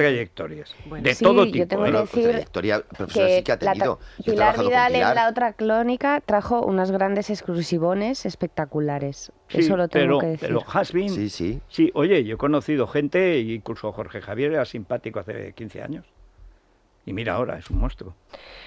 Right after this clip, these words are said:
Speaker 1: Es
Speaker 2: Bueno.
Speaker 1: decir, es la tele, la tele es muy mala, sobre todo cuando estás con mala gente. Y la fábrica de la tele es gente mala, que hace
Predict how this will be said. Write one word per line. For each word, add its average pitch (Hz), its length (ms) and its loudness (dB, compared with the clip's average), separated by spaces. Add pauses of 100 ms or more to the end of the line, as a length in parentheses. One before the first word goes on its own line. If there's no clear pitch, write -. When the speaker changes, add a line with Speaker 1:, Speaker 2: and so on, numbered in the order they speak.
Speaker 1:
Es - 60 -2
Speaker 2:
Bueno. 190 60 0
Speaker 1:
decir, 147 160 2
es 120 120 -4
la 113 140 0
tele, 226 420 4
la 165 160 -12
tele 208 500 4
es 127 140 -10
muy 165 160 -4
mala, 95 340 -4 (260)
sobre 151 300 -8
todo 143 200 -4
cuando 131 200 -4
estás 123 240 -12
con - 180 -8
mala 113 260 -6
gente. - 420 -10 (200)
Y - 80 -10
la 87 120 -10
fábrica 160 480 2
de 117 80 -2
la 85 140 -8
tele 107 360 -4 (360)
es 185 200 2
gente 185 500 -2
mala, 139 420 -2 (180)
que 139 100 4
hace 170 320 2